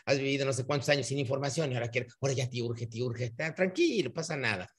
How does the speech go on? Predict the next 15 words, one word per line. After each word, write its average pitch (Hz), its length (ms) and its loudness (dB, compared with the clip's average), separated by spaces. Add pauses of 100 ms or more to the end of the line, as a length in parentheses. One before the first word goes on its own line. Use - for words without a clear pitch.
(300)
Buenas 247 240 12
noches 254 320 12
desde 175 160 10
Hidalgo, 165 540 10
Cándida, 151 760 4
Cándida. 190 840 12
Bueno, 165 560 8
oigan, 226 580 12 (720)
este, 180 880 10
pues 190 140 8
gracias, 233 580 6
gracias 185 240 10
por 233 120 12
estar 196 220 6
aquí. 185 480 2